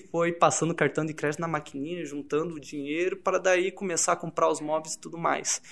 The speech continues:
Né? Não é recomendado, tá, gente? Toma cuidado com isso, tá?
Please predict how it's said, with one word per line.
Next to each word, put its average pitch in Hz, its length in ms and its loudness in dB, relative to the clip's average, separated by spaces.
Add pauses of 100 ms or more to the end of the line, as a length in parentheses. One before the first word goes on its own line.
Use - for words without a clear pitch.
(260)
Né? 139 160 -2
Não 185 160 0
é 202 60 4
recomendado, 202 800 6
tá, 147 260 6
gente? 143 340 -6
Toma - 240 6
cuidado 185 580 12
com 170 120 6
isso, 165 480 10
tá? 151 260 12